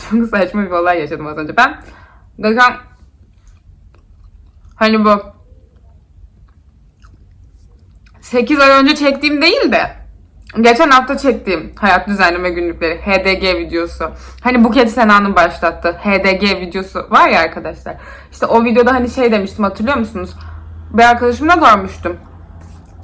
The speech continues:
İstanbul'da bir öğrencinin aylık yemek mes-, masrafını hesaplıyordu.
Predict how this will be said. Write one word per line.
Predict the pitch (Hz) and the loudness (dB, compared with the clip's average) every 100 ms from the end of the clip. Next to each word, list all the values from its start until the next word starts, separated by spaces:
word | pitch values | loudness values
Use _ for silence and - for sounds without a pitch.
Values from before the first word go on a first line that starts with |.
| - | -6
İstanbul'da | 240 277 277 269 247 | -4 2 2 4 4
bir | |
öğrencinin | 247 254 254 240 240 233 - | 4 4 2 0 -4 -6 2
aylık | 233 240 233 | 4 4 2
yemek | 247 233 | 0 0
mes-, | 233 220 226 | -2 -2 2
masrafını | 220 220 233 294 | 2 2 -2 0
hesaplıyordu. | 415 381 277 202 196 185 | 0 0 -2 -2 -2 -2